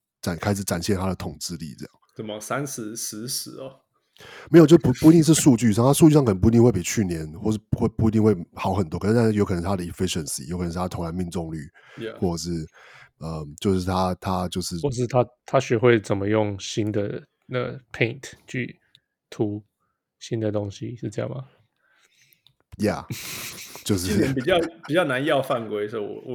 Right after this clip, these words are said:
Speaker 2: 我 also looking to that too。
Speaker 1: 对啊，但是，但是应该是说，这种，像这种，就是，就是这种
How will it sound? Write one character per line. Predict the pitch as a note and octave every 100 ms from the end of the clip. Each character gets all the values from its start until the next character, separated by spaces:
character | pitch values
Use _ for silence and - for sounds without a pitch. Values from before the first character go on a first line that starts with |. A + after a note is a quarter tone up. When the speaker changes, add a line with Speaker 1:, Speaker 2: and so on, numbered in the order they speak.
| A#2
Speaker 2:
我 | B2+
also | B2+ G#2
looking | - A2+ G#2+ G#2+ -
to | -
that | - -
too。 | - - _ _ _ _ _
Speaker 1:
对 | G2
啊， | E2 F#2
但 | D#3+
是， | F3+
但 | F3 F3
是 | E3
应 | D#3+
该 | D#3+
是 | D#3
说， | D3+ C#3 C3+ C3+ A#2+ -
这 | E3+
种， | D3+ G#2 F2
像 | C#3+
这 | C#3
种， | C3 G#2+ E2 D2+ E2+
就 | B2
是， | A2 A2 _
就 | A#2+
是 | G#2+ A#2
这 | A#2
种 | F2+ D2